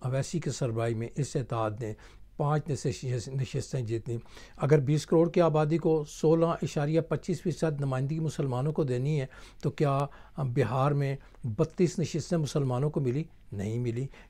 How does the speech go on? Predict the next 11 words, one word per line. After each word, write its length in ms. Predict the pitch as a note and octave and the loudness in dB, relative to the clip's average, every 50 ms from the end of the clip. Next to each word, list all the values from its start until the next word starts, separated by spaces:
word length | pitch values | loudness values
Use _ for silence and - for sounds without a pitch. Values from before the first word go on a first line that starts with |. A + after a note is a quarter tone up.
| - A#2+ | -8 -2
यही 320 | A2+ C#3+ C#3 C#3+ D#3 D3+ | 0 2 4 4 4 4
हाल 220 | C3+ C3 C#3+ D3 B2+ | 4 4 4 2 2
दिल्ली 340 | G2+ A#2+ A#2 B2 C3+ D3 | 2 2 2 2 2 2
में 120 | C#3+ C3+ C3 | 2 0 0
है। 120 | B2+ C3 - - - - - - D3 - | -2 -4 -8 -14 -20 -20 -20 -14 -6 -2
जहाँ 380 | - - B2 D3 G#3 B3 C#4+ A#3+ | -2 0 2 4 4 4 6 8
भी 160 | B3+ G3+ F3 | 8 8 10
आप 260 | D3+ C3+ C3+ C3 - | 10 8 8 4 2
लेंगे, 320 | C3+ A#2+ A2+ A2+ B2+ C#3+ E3 | 0 0 0 0 2 2 2
मुसलमानों 680 | E3+ D3+ - - E3+ C#3+ C3+ B2+ B2 B2+ C#3+ D#3+ E3 D3+ | 2 0 0 0 0 0 0 0 0 2 2 2 0 0
को 180 | - D3 D3+ | 0 2 0